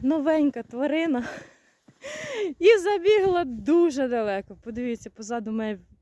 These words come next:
мене вільховий ліс, а це означає, що я на старому руслі Стрижня, дуже далеко від нашого будинку. Ви подивіться, яка тут неймовірна краса.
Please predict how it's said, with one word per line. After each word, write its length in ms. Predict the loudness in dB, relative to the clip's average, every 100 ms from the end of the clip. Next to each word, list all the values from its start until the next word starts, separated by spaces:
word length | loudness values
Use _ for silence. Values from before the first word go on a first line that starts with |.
| _ _ _
мене 420 | -6 -2 -2 -2
вільховий 840 | -6 -8 -8 -8 -8 -8 -8 -6 -6
ліс, 400 | -8 -8 -10 -18 _ -20 -20 -16
а 120 | -12
це 200 | -6 -4
означає, 760 | -4 -4 -6 -4 -2 0 -2
що 180 | -6 -10
я 200 | -8 -6
на 120 | -8
старому 560 | -12 -10 -6 -2 -2 -4
руслі 360 | -8 -14 -16
Стрижня, 720 | -20 -16 -8 -6 -6 -10 -16 -18 -20 -20 -20 -12
дуже 340 | -8 -6 -6
далеко 560 | -4 -2 -2 -4 -6 -8
від 160 | -6
нашого 440 | -6 -6 -6 -6 -6
будинку. 680 | -6 -2 0 -2 -6 -10 -10 _ _ _ _ _ _ _ _ _ _ _ _ _ _ _ _ _ -18
Ви 80 |
подивіться, 600 | -14 -12 -10 -6 -6 -6
яка 200 | -10 -8
тут 180 | -10 -10
неймовірна 800 | -10 -10 -10 -10 -8 -4 -2 -4
краса. 760 | -8 -16 -18 -16 -14 -12 -14